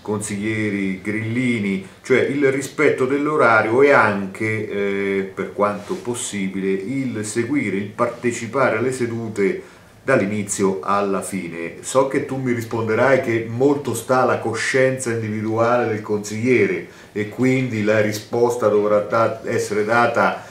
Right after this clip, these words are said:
soprattutto a chi, eh, lo ha eletto, ma,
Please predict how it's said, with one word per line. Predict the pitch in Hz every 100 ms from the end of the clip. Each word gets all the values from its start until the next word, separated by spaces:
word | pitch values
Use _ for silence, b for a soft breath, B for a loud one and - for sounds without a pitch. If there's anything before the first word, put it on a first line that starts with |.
| B B
soprattutto | - 120 120 131 - 180 147
a | 117 -
chi, | - 156 139 -
eh, | 98 101 104
lo | 107 113 113
ha | 113 110 107
eletto, | 104 101 95 - 113
ma, | 123 131 -